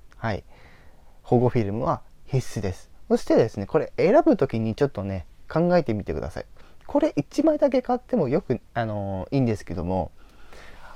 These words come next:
カバーがついているもの、ね、一緒にカバーがついているものをぜひ選んでいただきたいなと思っております。カバーというのは、まあ、ソフトカバーですね。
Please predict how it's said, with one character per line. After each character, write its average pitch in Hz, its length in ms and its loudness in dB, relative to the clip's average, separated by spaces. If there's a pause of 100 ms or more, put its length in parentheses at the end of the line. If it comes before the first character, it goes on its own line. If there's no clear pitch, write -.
(180)
カ - 180 0
バ 285 160 2
ー 294 40 -8
が 294 100 6
つ 254 140 4
い 226 60 4
て 156 100 0
い - 20 4
る 113 60 -2
も 90 80 -6
の、 - 140 -4 (340)
ね、 123 240 -4
一 147 100 -4
緒 - 140 -6
に 240 140 2
カ 170 140 2
バ 294 180 0
ー - 40 -20
が 330 80 4
つ 320 140 2
い 294 60 4
て - 80 4
い - 20 4
る 117 60 2
も 95 100 -2
の 90 60 -6
を 90 60 -6 (100)
ぜ 107 80 -4
ひ - 180 -2 (100)
選 104 200 2
ん - 80 -12
で - 200 -10
い - 80 -8
た - 120 -8
だ - 100 -8
き - 60 -16
た - 100 -10
い - 60 -8
な 127 100 0
と - 160 4 (340)
思 101 120 0
っ - 40 -2
て - 220 -18 (220)
お - 80 4
り 107 80 4
ま 92 140 -2
す。 - 200 -18 (600)
カ - 160 2
バ 196 200 8
ー - 40 -14
と 190 120 2
い 185 100 4
う 170 40 2
の 101 160 -2
は、 85 180 -8
ま 113 100 4
あ、 110 40 2
ソ - 160 -4
フ - 100 -6
ト 190 160 4
カ 196 140 4
バ 117 100 4
ー 71 40 -2
で 69 80 -8
す - 120 -18
ね。 170 220 -2